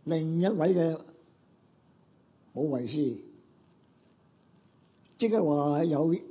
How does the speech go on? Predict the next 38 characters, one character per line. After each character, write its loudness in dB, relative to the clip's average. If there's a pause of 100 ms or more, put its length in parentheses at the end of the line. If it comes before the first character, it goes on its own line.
(140)
已 0
經 2
有 0
緊， -2
有， -4
已 -2
經 -2
有， -2
有 -2
嗰 2
一 2
位 -6
啦。 -10 (760)
而 -4
家 2
再 -2
嚟 4
一 0 (100)
位， -4 (420)
就 -14
叫 -8 (100)
another。 -2 (1700)
咁 -6
即 4
係 2
話 2
我 -2
哋 0
有 0
兩 2
位 2
保 -2
惠 0
師， -2
we 2
have -2 (140)
two -2 (1160)
comforters。 -10